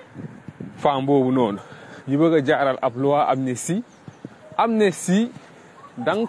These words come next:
koy def koo xam ne ñëpp dañu xam ni dafa am utilité publique,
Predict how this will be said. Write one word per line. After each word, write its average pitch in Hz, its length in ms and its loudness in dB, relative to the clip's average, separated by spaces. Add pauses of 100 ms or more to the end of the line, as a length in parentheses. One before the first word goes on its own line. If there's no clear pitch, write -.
koy 214 300 4
def 165 360 -2
koo 175 200 0
xam 160 260 -4
ne 147 140 -6 (680)
ñëpp 180 280 0
dañu 196 200 2
xam 185 240 0
ni 156 120 0
dafa 156 240 0
am 175 200 -4
utilité 190 440 0
publique, 147 480 -2